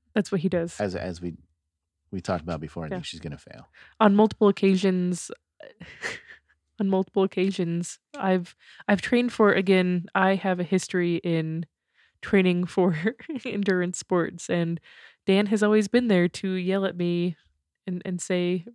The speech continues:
Speaker 2: Words of encouragement.
Speaker 1: such as, "Run, doughy bitch, run." And that's, I think, what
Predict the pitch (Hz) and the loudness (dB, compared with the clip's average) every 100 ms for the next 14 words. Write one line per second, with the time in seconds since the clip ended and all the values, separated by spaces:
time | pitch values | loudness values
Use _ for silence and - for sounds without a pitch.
0 | _ _ - 127 147 147 147 135 - 120 | _ _ 6 8 8 6 4 2 2 0
1 | 104 101 92 85 - - 196 185 175 175 | 0 -2 -6 -6 -4 -2 0 0 0 -2
2 | - 220 208 208 - 185 180 165 165 165 | -6 -10 -10 -10 0 2 2 2 2 2
3 | 160 160 - 156 147 151 - _ - _ | -2 -6 -2 -2 -2 -8 -12 _ -20 _
4 | - 185 175 165 160 160 160 165 - - | -2 2 2 2 0 -2 -6 -8 -8 -2
5 | 185 175 - - - - 190 185 190 175 | -2 -2 -6 -8 -8 -10 -8 -4 -2 -4
6 | 180 - - 180 180 180 | -6 -12 -6 0 2 2